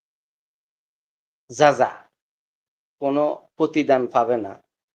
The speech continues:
"লা তাজজি নাফসুন আন নাফসিন শাইয়া ওয়া লা ইউকবালু মিনহা শাফাআহ।" কোনো সুপারিশ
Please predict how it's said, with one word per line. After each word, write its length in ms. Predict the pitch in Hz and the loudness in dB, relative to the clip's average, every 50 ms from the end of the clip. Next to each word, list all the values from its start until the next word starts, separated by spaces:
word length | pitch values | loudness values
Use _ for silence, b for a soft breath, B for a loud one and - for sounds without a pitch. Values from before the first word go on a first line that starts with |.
| _ _ _ _ _ _ _ _ _ _ _ _ _ - | _ _ _ _ _ _ _ _ _ _ _ _ _ -4
"লা 240 | 123 139 170 170 - | -2 0 0 0 2
তাজজি 500 | - 156 143 123 135 127 120 127 131 123 | 2 2 2 2 -2 -6 -4 -2 -2 0
নাফসুন 440 | 120 131 131 - - - 160 147 | 0 0 -2 -4 -6 -4 -2 0
আন 160 | 135 123 123 120 | 0 0 0 0
নাফসিন 480 | 117 117 117 113 - - - 120 117 | 0 -2 -2 -2 -4 -6 -6 -6 -6
শাইয়া 380 | 113 - 139 139 139 139 139 123 | -2 -2 -2 0 2 4 4 6
ওয়া 120 | 117 120 | 6 4
লা 200 | 131 143 143 139 | 4 2 2 2
ইউকবালু 800 | 135 139 143 156 156 - 160 151 135 127 135 131 131 131 135 131 | 2 0 -2 -4 -4 -2 -4 -4 2 4 2 2 4 2 0 0
মিনহা 600 | 127 127 131 131 131 127 123 120 127 123 120 117 | 0 -2 -4 -4 -4 -4 -6 -6 -4 -4 -4 -4
শাফাআহ।" 640 | 113 - 117 107 107 - 117 113 110 101 107 104 - - - - _ _ _ _ _ _ _ _ | -4 -4 -6 -6 -2 0 0 2 2 0 -2 -4 -6 -8 -16 -20 _ _ _ _ _ _ _ _
কোনো 580 | - 135 139 139 147 156 156 156 151 151 - - - | -2 0 2 2 2 4 2 2 0 -2 -8 -16 -20
সুপারিশ 600 | - - 151 143 143 147 139 135 139 143 131 - | -12 -10 -10 -6 0 0 0 0 0 -2 -4 -6